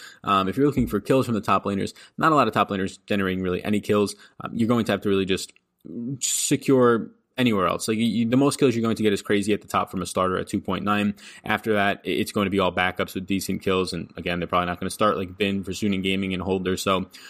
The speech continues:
for the most part, you're just trying to pick off victories here for your top laners. Again, if you're new here, you wanna be stacking winning teams, four two one stacks, four three stacks.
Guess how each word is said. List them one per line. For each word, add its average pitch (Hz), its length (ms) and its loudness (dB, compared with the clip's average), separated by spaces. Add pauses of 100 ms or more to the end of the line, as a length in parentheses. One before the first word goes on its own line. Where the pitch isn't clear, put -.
(120)
for 143 100 4
the 139 40 6
most 127 180 6
part, 120 140 4
you're 110 120 0
just 104 120 -2
trying 107 140 0
to 95 60 -4
pick 101 200 -2
off 92 220 2
victories 98 420 0
here 101 160 0
for 95 100 -2
your 92 100 -2
top 95 260 0
laners. 98 340 -4 (640)
Again, 101 300 0
if 95 140 -2
you're 92 100 -2
new 98 160 2
here, 95 140 2
you 90 100 -2
wanna 85 140 -4
be 82 80 -6
stacking 92 440 -4
winning 87 280 -6
teams, 123 340 2
four 90 220 -2
two 87 180 -6
one 104 220 -2
stacks, 107 460 -4 (240)
four 92 260 -6
three 110 240 0
stacks. 104 500 -4